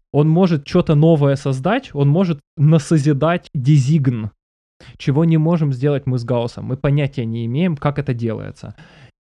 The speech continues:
И проблема заключается в том, что вот мы дали человеку задачу, не описав её в деталях, потому что мы сами не представляем себе этих деталей. Камчатка просит от нас фидбэка, а мы понятия не имеем, ни какой фидбэк на это дать,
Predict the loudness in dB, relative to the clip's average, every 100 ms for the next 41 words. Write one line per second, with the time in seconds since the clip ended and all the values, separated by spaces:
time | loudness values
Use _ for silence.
0 | _ -6 0 0 2 0 0 -2 -6 -6
1 | -4 -4 -6 -6 -6 -4 -4 -2 0 0
2 | 0 0 2 0 0 -4 -4 -2 0 -2
3 | -4 -6 -4 -2 -4 -6 -8 -10 _ _
4 | -4 2 2 2 -2 -4 -2 -2 -4 -4
5 | -2 0 0 -2 -6 -2 -2 -2 -4 -8
6 | -8 -6 -4 -4 -4 -2 -2 -2 -4 -6
7 | -10 -4 -4 -2 -4 -6 -8 -8 -6 -6
8 | -6 -6 -8 -10 -6 -4 -2 -4 -4 -2
9 | 0 0 -2 -4 -4 -4 -4 -2 0 0
10 | -2 -4 -2 -2 -2 -2 0 -2 -2 -4
11 | -2 0 0 -2 -6 -2 -2 0 0 0
12 | 0 -2 -2 -2 -2 -6 -4 -6 -6 -10